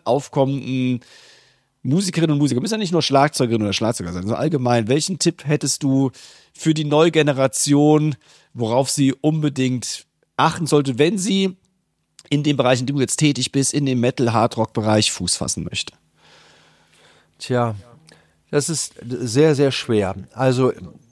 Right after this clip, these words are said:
Speaker 2: erstmal muss der oder diejenige sich vollkommen im Klaren darüber sein, dass du das Leben vollkommen darauf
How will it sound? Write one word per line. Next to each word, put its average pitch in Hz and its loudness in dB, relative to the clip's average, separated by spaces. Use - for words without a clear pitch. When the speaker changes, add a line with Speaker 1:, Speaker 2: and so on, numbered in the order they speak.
Speaker 2:
erstmal 160 2
muss 143 -2
der 127 6
oder 135 4
diejenige 131 -2
sich 110 -8
vollkommen 160 -2
im 135 -2
Klaren 127 0
darüber 123 2
sein, 113 2
dass 113 0
du 123 -4
das 107 -4
Leben 123 0
vollkommen 165 0
darauf 113 0